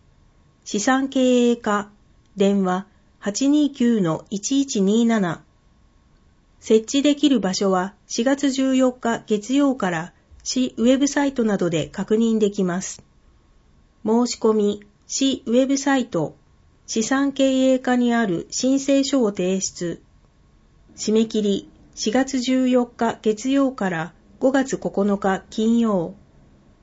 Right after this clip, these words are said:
スマホサロンを開催しませんか？ディーエックス推進課、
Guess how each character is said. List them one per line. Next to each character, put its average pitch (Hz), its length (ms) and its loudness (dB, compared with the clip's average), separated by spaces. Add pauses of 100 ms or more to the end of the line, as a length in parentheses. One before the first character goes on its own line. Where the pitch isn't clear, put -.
(760)
ス - 180 -4
マ 262 140 2
ホ 285 120 0
サ 294 180 0
ロ 269 100 0
ン 233 180 2
を 170 60 -4
開 226 220 -4
催 254 260 -2
し 254 140 -4
ま 262 120 0
せ 262 180 -2
ん 233 80 -2
か？ 170 300 -10 (680)
デ 214 100 -2
ィ 269 180 2
ー 285 40 0
エ - 40 -2
ッ 277 80 -10
ク - 120 -6
ス 190 120 -4
推 196 280 -2
進 214 300 -4
課、 196 280 -4